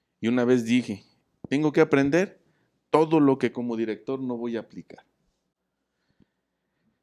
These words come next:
En ese trayecto, pues, cumplimos con la primer meta, que era adquirir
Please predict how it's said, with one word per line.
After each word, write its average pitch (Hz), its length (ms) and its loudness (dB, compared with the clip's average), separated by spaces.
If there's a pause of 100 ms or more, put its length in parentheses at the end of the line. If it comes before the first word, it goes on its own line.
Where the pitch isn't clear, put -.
(160)
En 143 160 6
ese 208 180 4
trayecto, 196 680 2 (220)
pues, - 420 -10 (520)
cumplimos 175 600 -2
con 123 400 -6 (140)
la 120 180 -6
primer 139 300 0
meta, 147 340 -4
que 131 100 -4
era 131 140 0
adquirir 131 580 -4